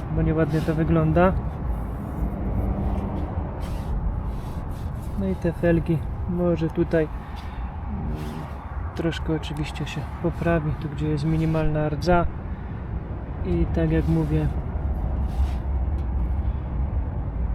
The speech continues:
psyknie się tym sprayem do felg,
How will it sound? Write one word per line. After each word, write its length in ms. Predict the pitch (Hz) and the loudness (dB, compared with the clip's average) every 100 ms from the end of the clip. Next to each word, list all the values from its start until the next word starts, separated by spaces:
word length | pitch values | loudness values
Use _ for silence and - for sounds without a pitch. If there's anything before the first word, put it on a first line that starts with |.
| - - - - - - - - - - - - - - - - - - - - | 2 2 2 2 2 2 2 0 0 0 0 2 4 4 4 0 -2 0 2 2
psyknie 680 | - 180 165 - 165 165 | 4 6 6 6 6 6
się 280 | - 160 151 - - - - - - - - | 6 6 6 4 2 0 0 0 -2 0 -2
tym 160 | 160 143 | -2 -2
sprayem 440 | - 170 156 151 131 147 | -2 0 0 0 0 0
do 100 | 160 | 0
felg, 320 | - 160 156 | 0 2 2